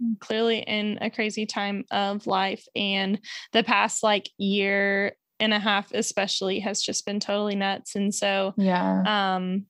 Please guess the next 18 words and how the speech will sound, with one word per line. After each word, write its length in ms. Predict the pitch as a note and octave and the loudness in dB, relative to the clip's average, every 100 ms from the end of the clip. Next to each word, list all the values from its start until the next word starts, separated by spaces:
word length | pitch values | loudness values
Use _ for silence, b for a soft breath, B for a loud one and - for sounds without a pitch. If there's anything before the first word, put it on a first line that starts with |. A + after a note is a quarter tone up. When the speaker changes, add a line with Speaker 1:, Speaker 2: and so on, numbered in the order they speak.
| - | -8
Speaker 1:
specifically, 1200 | - - C4+ - - F4+ F4+ C#4 B3 A3 G#3 G3 | -2 4 2 4 2 4 4 2 4 4 4 0
you 180 | F#3+ | 0
know, 160 | G#3 G3 | 2 2
what 160 | G3+ G3+ | 4 2
I 100 | G3 | 2
kinda 260 | - G3+ | -2 -2
wanna 200 | G3+ G3 | 0 -2
talk 220 | G#3 G#3+ - | -2 -4 -4
to 80 | A3 | -2
you 60 | |
about, 240 | G#3+ F#3+ - | 0 0 -2
because 240 | G#3 G#3+ G3+ | -6 -6 -2
I 80 | G3 | -2
know 380 | F#3 F#3+ - - | 0 -2 -4 -4
it's 160 | F#3+ | -2
obviously 420 | - F3+ G3 - A#3+ | -2 -2 -4 0 2
your 140 | B3+ | 2
passion 720 | C4 A#3 A3+ - A#3 A3+ A3+ | 4 2 2 0 2 2 0